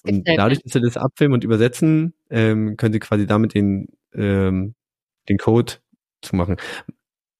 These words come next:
Speaker 1: Als ich das gelesen habe, hat irgendjemand in den Kommentaren auch geschrieben, "Also ist das quasi eine Firewall?"
Speaker 2: <laughs> Ja, quasi.
Speaker 1: Ja.
Speaker 2: Ja.
Speaker 1: Deswegen stehen in dem, äh, Headquarter von Cloudflare vorne im,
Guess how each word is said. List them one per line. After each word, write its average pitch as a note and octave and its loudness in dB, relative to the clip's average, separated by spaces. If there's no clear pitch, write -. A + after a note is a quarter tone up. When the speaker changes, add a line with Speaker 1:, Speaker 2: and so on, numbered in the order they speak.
Speaker 1:
Als A2 4
ich A#2+ 0
das B2+ 0
gelesen C3 2
habe, C#3+ 0
hat B2+ -2
irgendjemand A#2+ 0
in - 2
den A#2 2
Kommentaren A2+ 0
auch A#2+ -4
geschrieben, A#2+ -2
"Also G#2 -2
ist G2+ -4
das B2 -6
quasi A2+ 0
eine G#2+ -2
Firewall?" D3 2
Speaker 2:
<laughs> - -20
Ja, F#3 4
quasi. E3 -6
Speaker 1:
Ja. G#2 -4
Speaker 2:
Ja. G3+ -4
Speaker 1:
Deswegen D3 2
stehen C3+ 0
in B2 2
dem, A#2+ 2
äh, A2 -2
Headquarter B2 -2
von A2+ -4
Cloudflare A2 -2
vorne G#2+ -2
im, G#2+ 0